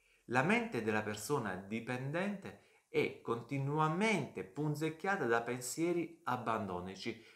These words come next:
dall'idea che da un momento all'altro la relazione possa finire.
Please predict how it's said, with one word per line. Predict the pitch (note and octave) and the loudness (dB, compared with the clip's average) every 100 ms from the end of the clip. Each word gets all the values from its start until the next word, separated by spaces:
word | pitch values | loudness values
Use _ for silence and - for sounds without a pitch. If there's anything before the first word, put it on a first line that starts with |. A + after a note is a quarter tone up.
| _ | _
dall'idea | C3+ F3 G3+ F#3 C#3+ G#2 F#2 - - _ | 6 8 8 10 10 10 4 0 -12 _
che | - A2 | 4 6
da | A2 | 8
un | G#2+ G#2 | 6 6
momento | D#3 G3+ F#3+ D#3 | 6 6 6 4
all'altro | C#3+ E3+ A3 A#3+ B3+ A3+ A3 - - _ - | 4 8 8 6 0 0 0 -2 -16 _ -4
la | G#2 A2 | 6 8
relazione | A2+ G#2+ A2 - A#2 A#2+ C3+ D3 D3 - - | 8 6 0 -2 2 2 2 -2 -6 -14 -4
possa | G2 F#2 - A#2+ A#2+ A#2+ | -2 0 -2 -2 -4 -6
finire. | A#2 F#2+ E2+ E2 E2 | -8 -8 -8 -14 -20